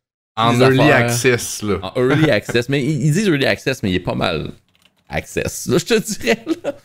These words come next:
Speaker 1: Ouais, ouais, mais tu sais, euh, ça, c'est bon, là, mais ils sont quand même early access pour probablement un an, fait qu'ils ont du temps de développement officiel
Speaker 2: Oui.
Speaker 1: avant une version un point zéro, fait que c'est,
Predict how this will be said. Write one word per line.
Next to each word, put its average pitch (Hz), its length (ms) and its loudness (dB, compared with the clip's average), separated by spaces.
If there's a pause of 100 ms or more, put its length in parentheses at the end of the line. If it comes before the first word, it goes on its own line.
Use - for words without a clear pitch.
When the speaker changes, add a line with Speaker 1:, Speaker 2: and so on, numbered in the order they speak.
Speaker 1:
Ouais, 127 240 4
ouais, 147 160 4
mais 120 180 0
tu 101 80 -8
sais, 123 380 2
euh, 101 200 -2
ça, 120 120 -8
c'est 113 200 -4
bon, 117 300 0
là, 175 120 0
mais 113 320 -4
ils 113 80 -6
sont 117 180 -2
quand 131 180 0
même 135 180 0
early 113 260 0
access 107 300 -4
pour 98 140 -8
probablement 101 680 -2
un 101 300 -2
an, 110 240 -2
fait 95 180 -8
qu'ils 92 340 -4
ont 95 80 -4
du 87 140 -10
temps 104 220 -6
de 107 80 -4
développement 98 680 -4
officiel 95 420 -6
Speaker 2:
Oui. 98 60 -2
Speaker 1:
avant 90 140 -6
une 95 120 -6
version 95 360 -6
un 87 60 -8
point 92 180 -8
zéro, 87 340 -4
fait - 140 -12
que - 60 -18
c'est, - 60 -20